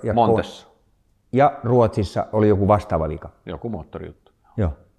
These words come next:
Speaker 1: Sielläkin niinku vauhti oli hyvä ja taidettiin olla joka, jopa kärjessä siinä alussa, mut heti meni jotain. Niin mulla oli kaksi nolla kisaa heti. Niin kyllä mä olin ihan niinku a-, ranteet auki.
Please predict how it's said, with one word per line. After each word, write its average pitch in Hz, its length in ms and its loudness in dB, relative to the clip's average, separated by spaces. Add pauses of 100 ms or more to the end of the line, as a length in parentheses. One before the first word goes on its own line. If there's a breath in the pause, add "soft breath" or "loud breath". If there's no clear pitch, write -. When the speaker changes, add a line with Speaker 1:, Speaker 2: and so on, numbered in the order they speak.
Speaker 1:
Sielläkin 113 640 2
niinku 107 240 0
vauhti 120 320 4
oli 107 80 4
hyvä 110 200 4
ja 107 140 2
taidettiin 110 440 0
olla 107 160 4
joka, 107 220 0 (200)
jopa 123 240 2
kärjessä 120 440 0
siinä 117 220 0
alussa, 110 420 -2
mut 110 200 -4
heti 107 260 2
meni 110 480 0
jotain. 92 280 -2
Niin 95 100 -2
mulla 131 160 2
oli 143 100 2
kaksi - 400 -2
nolla 139 280 4
kisaa 90 340 -2
heti. 80 320 -8 (800 soft breath)
Niin 117 120 4
kyllä 156 140 6
mä 165 60 4
olin 156 160 6
ihan 151 200 6
niinku 107 280 6
a-, 113 120 6
ranteet 104 520 2
auki. 95 420 2